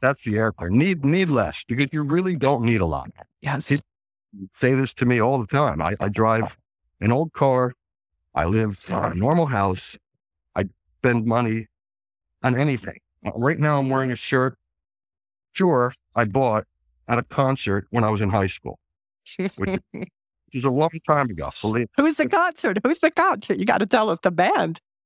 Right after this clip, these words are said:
Speaker 1: Like, it's a Dead shirt.
Speaker 2: Okay, good job. <laughs>
Speaker 1: Yeah. I, I, I'm just saying that the less you need, I, I can tell you from experience, at least for me, the, the less you need,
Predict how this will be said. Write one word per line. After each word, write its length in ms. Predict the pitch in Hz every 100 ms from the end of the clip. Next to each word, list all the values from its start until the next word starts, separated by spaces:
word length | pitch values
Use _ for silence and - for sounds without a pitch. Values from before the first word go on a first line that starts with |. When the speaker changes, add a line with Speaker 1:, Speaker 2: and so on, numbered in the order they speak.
| _ _ _ _ _ _ -
Speaker 1:
Like, 140 | 117
it's 120 | -
a 40 | 117
Dead 320 | 101 113 104
shirt. 280 | - 69 - _ _ _ -
Speaker 2:
Okay, 380 | 175 185 147 -
good 160 | - 180
job. 240 | - - - _ _ _ _ - - _ - - -
<laughs> 100 | 165 170 - - - _ _ _ _ _ _ _ _ -
Speaker 1:
Yeah. 220 | 147 135 - _ _ _ _ _ _ -
I, 60 |
I, 500 | - 85 - 120 147
I'm 100 | 170
just 200 | 175 165
saying 260 | - 151 123
that 160 | 120 123
the 80 |
less 420 | 131 139 165 - 151
you 120 | 127
need, 360 | 123 110 98 - _ _ _ -
I, 100 | 90 -
I 80 |
can 180 | 95 104
tell 220 | - 127
you 100 | 151
from 160 | 143 135
experience, 460 | 110 - 80 69 _ _ _ _ _ _ _ _ -
at 80 | 107
least 180 | 113
for 100 | -
me, 240 | 92 71 _ _
the, 140 | - 65
the 120 | 92
less 360 | 98 135 - -
you 80 | 110
need, 380 | 101 87 78